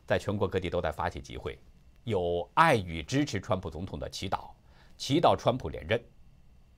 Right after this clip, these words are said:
支持川普彻查民主党舞弊，还有这样的各种大游行集会等等。有大陆移民就说：“我们千里迢迢从中国来到美国，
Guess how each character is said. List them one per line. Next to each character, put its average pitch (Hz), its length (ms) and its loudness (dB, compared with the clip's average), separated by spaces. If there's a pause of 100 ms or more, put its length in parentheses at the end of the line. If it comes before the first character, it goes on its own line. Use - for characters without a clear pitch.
(320)
支 165 200 2
持 147 100 2
川 139 220 4
普 71 200 -8
彻 113 220 0
查 98 180 -2
民 98 160 -2
主 120 100 -2
党 98 140 2
舞 82 200 -8
弊， - 240 -2 (340)
还 - 160 -2
有 95 80 2
这 - 100 -2
样 98 100 2
的 85 100 0
各 135 240 0
种 73 260 -8
大 80 220 -2
游 76 180 -8
行 80 240 -8
集 64 220 -12
会 110 240 -4 (100)
等 80 160 -6
等。 101 160 -2 (840)
有 110 140 0
大 135 180 6
陆 143 140 2
移 98 140 -2
民 85 120 -6
就 85 120 -6
说 - 160 -8 (260)
：“我 107 80 0
们 110 100 2
千 190 200 6
里 170 100 2
迢 127 160 2
迢 113 160 4
从 101 180 -2
中 110 160 -2
国 80 180 -2
来 80 120 -2
到 98 100 4
美 76 200 -2
国， - 180 -12